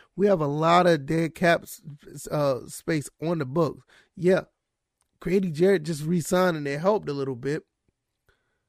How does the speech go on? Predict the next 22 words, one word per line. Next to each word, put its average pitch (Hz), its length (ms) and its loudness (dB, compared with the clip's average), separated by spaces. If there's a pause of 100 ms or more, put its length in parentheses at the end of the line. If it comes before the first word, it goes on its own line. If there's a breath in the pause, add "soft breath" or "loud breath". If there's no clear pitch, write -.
(420)
And 127 100 -12
we 135 120 -4
could 165 100 -8
probably 180 240 6
sign 175 280 0
one 165 120 -2
or 151 60 -2
two 165 160 -8
more 135 160 -6
players 180 480 0
if, 139 80 -6 (160)
if 123 180 -12
we 110 80 -16
want 185 320 -4
to. 147 300 -8 (1700)
But 147 80 -10
when 156 180 -4
you 214 140 0
look 233 180 -4
at 175 160 0
twenty 185 240 -4
twenty-three, 151 800 -4